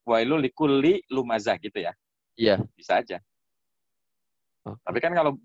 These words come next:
Speaker 1: badal pun konsepnya kayak gitu, kan?
Speaker 2: Naam, Ustaz.
Speaker 1: Jadi lebih, lebih
Speaker 2: Sama
Speaker 1: ringan
Speaker 2: aja,
Speaker 1: kalau
Speaker 2: Ustaz,
Speaker 1: kita
Speaker 2: ya.
Speaker 1: sebutnya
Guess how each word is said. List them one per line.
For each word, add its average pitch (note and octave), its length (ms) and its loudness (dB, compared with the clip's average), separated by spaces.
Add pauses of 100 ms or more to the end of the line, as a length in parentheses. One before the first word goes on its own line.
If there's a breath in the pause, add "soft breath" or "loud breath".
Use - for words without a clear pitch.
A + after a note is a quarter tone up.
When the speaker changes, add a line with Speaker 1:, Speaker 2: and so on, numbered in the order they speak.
Speaker 1:
badal B2 400 0
pun G#3+ 80 -2
konsepnya F#3 320 -6
kayak E3+ 240 -2
gitu, - 80 -10
kan? C#3+ 80 0 (640)
Speaker 2:
Naam, C3 320 2
Ustaz. G#2 320 0
Speaker 1:
Jadi C3 240 0
lebih, B2 240 0
lebih A#2 160 0
Speaker 2:
Sama A#2 80 2
Speaker 1:
ringan A#2+ 160 0
Speaker 2:
aja, D#3+ 80 2
Speaker 1:
kalau A#2 160 2
Speaker 2:
Ustaz, A2+ 100 2
Speaker 1:
kita - 140 0
Speaker 2:
ya. G2+ 80 -6
Speaker 1:
sebutnya B2 340 -6